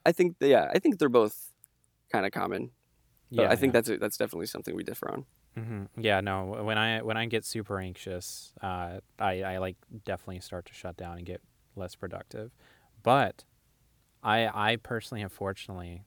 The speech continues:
Speaker 2: very, very fortunately have found a mentor who I, who I can discuss that with and be like, "Hey, I'm feeling overwhelmed." Um, like, I, and I, I can let them know that, like,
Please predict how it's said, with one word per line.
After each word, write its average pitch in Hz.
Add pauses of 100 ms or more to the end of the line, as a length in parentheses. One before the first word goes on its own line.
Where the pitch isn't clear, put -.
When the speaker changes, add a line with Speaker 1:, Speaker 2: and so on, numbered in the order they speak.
Speaker 2:
very, 110
very 95
fortunately 92
have 92
found 87
a 107
mentor 98 (260)
who 120
I, 98 (100)
who 104
I 95
can 113
discuss 95
that -
with 101
and 101
be 98
like, 92 (360)
"Hey, 160 (140)
I'm 127
feeling 147
overwhelmed." 135
Um, 113 (240)
like, 110
I, 107 (500)
and 123
I, 123
I 120
can 127
let 117
them 107
know 98
that, 92
like, 90